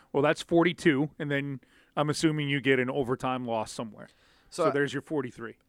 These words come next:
Speaker 2: So, uh, when you, when you look at it that way, it, uh, maybe becomes a little more daunting. Now,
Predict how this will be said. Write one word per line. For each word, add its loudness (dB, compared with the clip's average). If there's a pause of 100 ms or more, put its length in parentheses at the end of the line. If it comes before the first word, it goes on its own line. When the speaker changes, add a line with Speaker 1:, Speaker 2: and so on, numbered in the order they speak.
Speaker 2:
So, -6 (160)
uh, -10
when -10
you, -10
when -10
you -6
look -10
at -6
it -4
that -2
way, -4
it, -8 (500)
uh, -12
maybe -8
becomes -10
a -10
little -6
more -8
daunting. -10
Now, -6